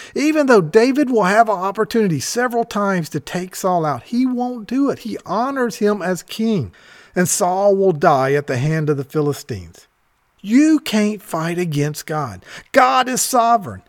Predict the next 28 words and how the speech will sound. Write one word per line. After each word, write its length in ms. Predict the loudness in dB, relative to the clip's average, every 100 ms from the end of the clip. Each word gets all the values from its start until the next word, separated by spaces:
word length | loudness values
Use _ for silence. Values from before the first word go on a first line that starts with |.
| _ -2
and 140 | 4
his 180 | 6 6
purpose 640 | 2 -2 -2 0 0 -2 -2
will 240 | -4 -4 -6
always 680 | 0 2 2 2 2 0 0
prevail. 600 | 0 2 4 4 2 -2 -20 -6 2
God 320 | 6 6 4
has 160 | 4
a 80 | 2
story, 580 | -2 4 6 8 6 4
and 160 | 0 2
we 220 | 2 2
are 100 | 0
just 320 | 2 0 0
a 80 | -6
pawn 680 | -6 -6 0 2 4 2
in 140 | 0 0
it. 180 | -2 -8 _ -4
And 200 | -2 0
when 200 | -2 0
we 160 | 0
yield 480 | 0 0 0 0 2
to 80 | 2
him, 320 | 2 0 -2 -10 -20 _
he 240 | -2 0
will 260 | 6 6 4
give 480 | -2 -2 0 0
us 240 | 0 -2